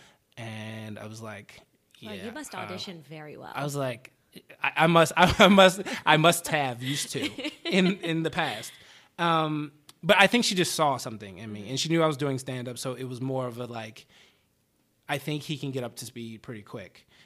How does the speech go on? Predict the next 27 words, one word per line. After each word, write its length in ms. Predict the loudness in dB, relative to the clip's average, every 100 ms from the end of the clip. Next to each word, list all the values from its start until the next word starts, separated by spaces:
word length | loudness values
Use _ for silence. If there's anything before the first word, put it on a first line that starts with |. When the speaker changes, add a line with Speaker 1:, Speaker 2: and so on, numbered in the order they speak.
| -14
Speaker 1:
<laughs> 200 | -8 0 0 0 -6 -8 -8 -4
That 100 | -2
was 100 | -2
funny. 280 | -6 -10 -12 -18 -20 -8
Um, 480 | -2 0 0 0 -4 -12
<laughs> 80 | -4
and 160 | 0
then, 160 | 2 2
so 160 | 2 2
she 360 | 2 0 -2 -6
took 120 | -4 0
me 80 | 4
out 160 | 4
of 40 | 4
that 80 | -2
class. 360 | -8 -8 -10 -14
So 140 | -8
I 40 | -6
got 140 | -6
pulled 160 | -4 -4
out 120 | -4
of 20 |
that 120 | -8
class 280 | -10 -12 -10
into 320 | -8 -8 -8
another 240 | -8 -8 -10
class. 400 | -12 -14 -14